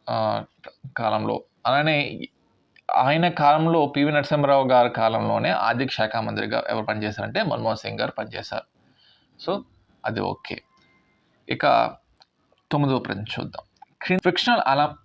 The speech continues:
అన్‌ఎంప్లాయ్‌మెంట్ అంటే ఏంటి? ఫ్రిక్షనల్ అన్‌ఎంప్లాయ్‌మెంట్ ఏంటి,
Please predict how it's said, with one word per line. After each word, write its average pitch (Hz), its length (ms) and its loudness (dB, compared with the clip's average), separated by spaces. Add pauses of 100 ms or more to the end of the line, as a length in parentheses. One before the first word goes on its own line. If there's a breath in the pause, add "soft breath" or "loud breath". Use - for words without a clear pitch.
అన్‌ఎంప్లాయ్‌మెంట్ 139 1120 0
అంటే 117 260 0
ఏంటి? 101 560 -2
ఫ్రిక్షనల్ 185 500 0 (200)
అన్‌ఎంప్లాయ్‌మెంట్ 131 920 2
ఏంటి, 110 360 -2